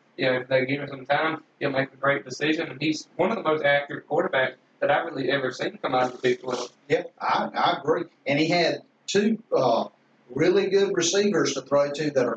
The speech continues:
Speaker 2: gone. Uh, they
Speaker 1: Mm-hmm.
Speaker 2: lost James Washington and Marcel Altman. Uh, these two combined for twenty-seven hundred yards and
Speaker 1: Wow.
Speaker 2: twenty-one touchdowns. Uh, so they gotta look to a younger guy. Uh, that'll be Jalen McCleskey,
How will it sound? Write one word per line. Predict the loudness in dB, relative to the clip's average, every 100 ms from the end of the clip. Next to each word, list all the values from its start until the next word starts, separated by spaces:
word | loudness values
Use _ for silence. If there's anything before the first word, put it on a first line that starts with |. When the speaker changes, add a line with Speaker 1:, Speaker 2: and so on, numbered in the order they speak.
| 0
Speaker 2:
gone. | 0 0 -4 -12 _ _ -4
Uh, | 0
they | 2 2
Speaker 1:
Mm-hmm. |
Speaker 2:
lost | 2 0 -4 -4
James | 0 2 0 -2 -4
Washington | 0 2 0 -4 -6 -2 0
and | 0 -2
Marcel | 0 0 0 0 0
Altman. | 0 0 0 -4 -12 _ _ _ _
Uh, | -2 0 2
these | 2 2 2
two | 0
combined | 0 0 2 0 0 -4 -6
for | -12
twenty-seven | -10 2 2 2 0 0 0 2 2 0 -2
hundred | 0 0 0 0
yards | 2 2 -2 -6 -12 -14 -14 _ -6 -2
and | 0
Speaker 1:
Wow. | 0
Speaker 2:
twenty-one | 2 2 2 0 -2
touchdowns. | 0 0 0 -4 -6 -8 -10 -20 _ _ _ -4
Uh, | -4
so | -2 0
they | 2 2
gotta | 2 2
look | 0 0 -2
to | -2
a | 2
younger | 2 2 0 0
guy. | 2 2 0 -4 _ -2
Uh, | 2
that'll | 2 2
be | 0
Jalen | -2 0 2 2 2 0
McCleskey, | 0 0 2 2 2 -6 -14 -16